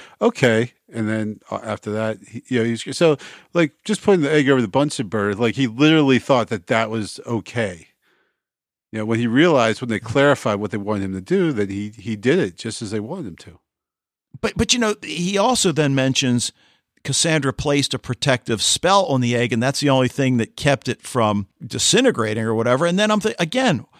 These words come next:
Speaker 2: well, why are they surprised that Cassandra wants to use magic? So, I, again, I think they're gonna have to reevaluate,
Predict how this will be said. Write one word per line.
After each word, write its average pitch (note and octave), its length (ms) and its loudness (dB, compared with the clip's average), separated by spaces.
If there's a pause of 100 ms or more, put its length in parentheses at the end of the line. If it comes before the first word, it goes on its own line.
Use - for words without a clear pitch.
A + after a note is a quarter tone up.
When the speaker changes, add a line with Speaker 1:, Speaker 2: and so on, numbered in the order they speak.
(120)
Speaker 2:
well, G#3+ 160 -8
why A3+ 240 0
are B3 60 2
they A3 120 0
surprised D#3+ 760 2
that - 120 -10
Cassandra B2+ 440 -2
wants A2 300 0
to G#2 100 -4
use A#2 180 2
magic? G#3 540 0 (680)
So, - 360 -4 (440)
I, F3 400 -12
again, D#3 400 2
I B2+ 100 2
think F3 240 -2 (200)
they're D3+ 380 0
gonna F3 220 2
have B2 220 2
to A2+ 80 0
reevaluate, A#2 1200 2